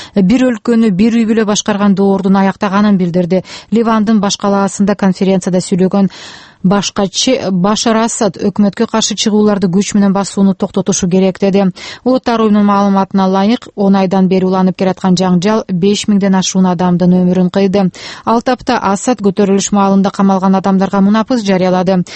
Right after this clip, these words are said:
Сириянын Сана кабар агенттиги билдиргендей, мунапыстан армиядан качкан аскерлер тынч демонстранттар жана мыйзамсыз курал менен кармалгандар пайдалана алышат. Ошол эле маалда бир нече ирет амнистия берген Асад жаңжалды жөнгө салуу жолдорун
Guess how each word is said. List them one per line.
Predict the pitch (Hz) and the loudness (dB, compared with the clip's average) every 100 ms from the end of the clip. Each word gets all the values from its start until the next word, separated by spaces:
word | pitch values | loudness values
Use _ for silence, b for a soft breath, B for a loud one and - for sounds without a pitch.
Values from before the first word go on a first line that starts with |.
| B | B
Сириянын | - - 269 247 240 233 | -12 -2 0 0 0 -2
Сана | - 269 233 | -2 0 -2
кабар | - 190 190 | 0 -2 0
агенттиги | 190 196 190 190 185 | 0 0 0 0 0
билдиргендей, | 185 180 185 190 185 214 | 0 0 2 2 2 0
мунапыстан | 190 196 190 - 180 233 220 | 2 0 0 -4 -4 -2 -2
армиядан | 190 190 190 185 180 | 0 0 2 0 0
качкан | 190 - - 180 | -2 -4 -2 0
аскерлер | 180 - 185 190 240 B B B - | 0 -2 -2 0 0 B B B -4
тынч | 220 202 - | -2 -2 0
демонстранттар | 196 196 180 190 180 - 220 | 0 0 0 -2 -2 -2 -2
жана | 214 220 | 0 2
мыйзамсыз | 190 190 202 185 214 | 2 2 0 -2 -6
курал | - 190 190 | -4 -2 0
менен | 185 185 185 | 2 2 0
кармалгандар | 202 190 185 180 180 185 | -2 0 0 0 0 0
пайдалана | 180 185 185 185 190 | -2 -2 0 2 2
алышат. | 202 - 269 - B B | 0 0 -2 -4 B B
Ошол | 240 - 277 | -4 -2 0
эле | 240 | 0
маалда | 214 214 196 254 | 2 2 0 0
бир | 202 208 | 0 0
нече | 208 - | 0 0
ирет | 196 190 | 0 0
амнистия | 190 190 196 - 190 | 0 2 0 -2 -2
берген | 185 180 190 185 | -2 0 0 -2
Асад | 208 220 - 254 | -2 -4 -2 -6
жаңжалды | - 190 190 180 185 190 | -2 0 2 0 0 0
жөнгө | 202 226 | 0 0
салуу | 233 233 226 202 | 0 0 0 0
жолдорун | 180 180 175 180 190 | 0 0 0 0 0